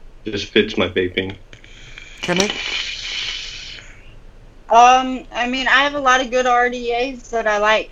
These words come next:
Speaker 3: I don't think I like anyone in particular as, like, this is my all-time favorite R D A because I vape differently depending on my mood. But Jenna R D A is definitely in there. Jenna R D A has been awesome.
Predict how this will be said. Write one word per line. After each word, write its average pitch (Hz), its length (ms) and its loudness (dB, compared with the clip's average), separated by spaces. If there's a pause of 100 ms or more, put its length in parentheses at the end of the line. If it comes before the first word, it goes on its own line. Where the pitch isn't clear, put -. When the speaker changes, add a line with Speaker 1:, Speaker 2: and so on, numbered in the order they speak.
Speaker 3:
I 196 80 -2
don't 233 300 -2
think 269 180 -4
I 240 80 6
like 214 380 0
anyone 208 480 -2
in 202 300 -4
particular 202 760 -2
as, 180 180 -2
like, 180 240 4
this 196 200 -8
is 190 120 -8
my 180 160 4
all-time 175 520 4
favorite 175 360 2
R 170 180 6
D 170 120 0
A 180 140 4
because 196 300 -2
I 160 140 6
vape 160 300 2
differently 170 640 0
depending 165 460 2
on 160 140 2
my 156 120 2
mood. 175 360 2
But 160 440 4
Jenna 208 240 6
R 190 260 8
D 185 160 4
A 165 140 8
is 165 180 0
definitely 170 560 2
in 156 100 0
there. 151 220 -2
Jenna 175 240 2
R 165 180 2
D 170 160 -2
A 156 140 0
has 156 100 -6
been 156 220 -4
awesome. 165 500 2